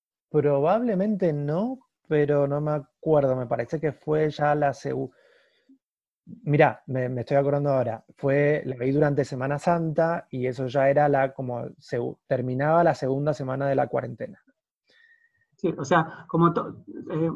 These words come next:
Speaker 2: eh, Semana Santa, judaísmo, vamos con la religión, estaba
Speaker 1: Sí,
Speaker 2: como
Speaker 1: sí, sí.
Speaker 2: al palo,
Speaker 1: Ter-,
Speaker 2: ¿ah?
Speaker 1: termina, termina una Semana Santa y,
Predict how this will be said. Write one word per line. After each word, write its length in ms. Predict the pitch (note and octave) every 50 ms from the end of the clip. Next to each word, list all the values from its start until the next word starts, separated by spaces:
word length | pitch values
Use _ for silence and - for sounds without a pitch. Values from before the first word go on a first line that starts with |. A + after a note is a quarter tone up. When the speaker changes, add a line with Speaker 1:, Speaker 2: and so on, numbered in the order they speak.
| - E3+ C#3+
Speaker 2:
eh, 40 |
Semana 300 | C3+ C#3 D#3 F3 F#3 F#3+
Santa, 520 | F#3 - - G#3 G#3+ G#3 G#3 G3+ - F#3+ F#3
judaísmo, 720 | - F3+ E3 D#3+ D#3 D#3+ F#3 G3 G3+ F#3+ E3+ F3 F3 E3+ E3+
vamos 220 | E3 F3 F#3+ F3+
con 140 | F3+ F3+ E3+
la 60 | D#3+
religión, 500 | D3+ D3+ D3 C#3+ C#3 C3+ F#3 F#3 F3+ E3+
estaba 240 | D#3 C#3 - D#3+ E3
Speaker 1:
Sí, 80 | F3 E3+
Speaker 2:
como 120 | D#3+ D#3+
Speaker 1:
sí, 120 | E3 D3+ A#2+
sí. 260 | - - C#3+ B2+ A2 _ _ _ _ _ _ _ _ _ _ _ _ _ _ _ _ -
Speaker 2:
al 200 | B2 C3+ C3+ C3+
palo, 320 | E3+ D#3 D3 C3 B2 A#2+
Speaker 1:
Ter-, 60 | B2+
Speaker 2:
¿ah? 220 | D3 D#3+ E3 - _ _ _ _ _ _ -
Speaker 1:
termina, 520 | D#3 D3+ D3+ D3+ D#3 D#3+ F3 F#3 F3+ D3
termina 380 | - D#3 D3+ E3 F3+ F#3+ G3 G#3
una 140 | G#3 G3
Semana 320 | F3+ - E3+ F3 F#3 F#3+ F3+
Santa 260 | F#3+ G#3+ G#3+ G3 G3+
y, 100 | F#3+ F3